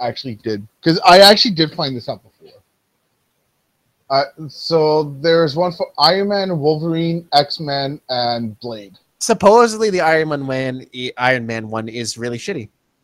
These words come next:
Speaker 2: Like,
Speaker 1: I
Speaker 2: really
Speaker 1: didn't
Speaker 2: shitty.
Speaker 1: get into the Wolverine one.
Speaker 2: Minus the, uh,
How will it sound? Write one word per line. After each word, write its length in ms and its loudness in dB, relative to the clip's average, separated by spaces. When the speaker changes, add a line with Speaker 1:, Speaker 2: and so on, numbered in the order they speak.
Speaker 2:
Like, 200 -2
Speaker 1:
I 120 6
Speaker 2:
really 120 4
Speaker 1:
didn't 220 0
Speaker 2:
shitty. 40 -4
Speaker 1:
get 160 4
into 180 -4
the 120 -2
Wolverine 240 -16
one. 180 -12
Speaker 2:
Minus 400 4
the, 360 -2
uh, 460 2